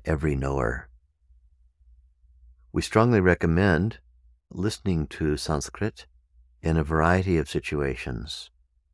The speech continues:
When you come away on a Vedic meditation retreat, then you are treated to, in the evenings, after all of the lecture times are finished,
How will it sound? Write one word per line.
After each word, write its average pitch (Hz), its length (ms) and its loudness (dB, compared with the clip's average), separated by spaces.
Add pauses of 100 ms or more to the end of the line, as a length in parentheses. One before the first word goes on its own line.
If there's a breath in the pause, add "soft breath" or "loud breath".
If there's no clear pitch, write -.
(480)
When 90 180 4
you 90 100 6
come 98 240 2
away 87 460 6
on 78 480 0
a 78 220 -2
Vedic 82 400 0
meditation 78 880 -4
retreat, 80 640 -2 (1000)
then 82 320 4
you 82 240 6
are 80 160 4
treated 82 540 0
to, 98 480 0 (1300)
in 85 120 2
the 73 100 2
evenings, 85 800 -2 (160)
after 82 380 0
all 80 180 4
of 85 100 0
the 82 100 -2
lecture 82 320 0
times 73 360 -2
are 71 60 -8
finished, 73 560 -10